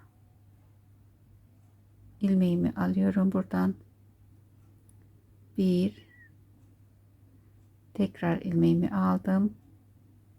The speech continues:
İki. İki tane trabzan ördüm. Bir, iki, üç, dört, beş, altı. Altı tane pardon, yedi tane zincir çektim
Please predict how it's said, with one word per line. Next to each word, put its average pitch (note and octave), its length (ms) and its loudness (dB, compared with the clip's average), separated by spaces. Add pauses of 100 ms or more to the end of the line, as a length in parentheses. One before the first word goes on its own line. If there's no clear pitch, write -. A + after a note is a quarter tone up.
(160)
İki. E3+ 380 -10 (600)
İki - 240 0
tane G3+ 360 2
trabzan E3+ 520 0
ördüm. D#3+ 380 0 (760)
Bir, G#3+ 440 6 (220)
iki, - 500 -4 (100)
üç, - 400 -8 (240)
dört, F3+ 380 0 (240)
beş, F#3+ 480 -2 (420)
altı. - 340 0 (540)
Altı G#3 360 4
tane G3+ 280 2 (400)
pardon, F#3 400 0
yedi - 280 -2
tane G3+ 360 4 (240)
zincir F3+ 420 0
çektim G3 520 -4